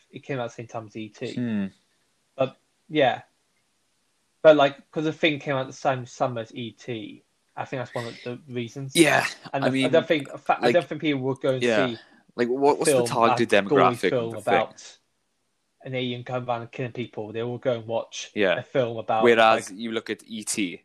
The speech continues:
Speaker 2: the E T is a family film, right?
Speaker 1: I would say
Speaker 2: Yeah.
Speaker 1: adults, definitely, but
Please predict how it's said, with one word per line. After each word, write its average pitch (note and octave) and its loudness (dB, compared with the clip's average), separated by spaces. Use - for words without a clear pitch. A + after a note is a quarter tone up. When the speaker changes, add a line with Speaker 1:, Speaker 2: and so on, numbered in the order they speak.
Speaker 2:
the - -4
E A#2 0
T A2+ -2
is G2 0
a G2 -2
family G2 -2
film, E2+ -8
right? G2 0
Speaker 1:
I D#3+ 8
would F#3+ 6
say E3+ 4
Speaker 2:
Yeah. D#3 6
Speaker 1:
adults, C3 0
definitely, C3 -8
but C3+ -2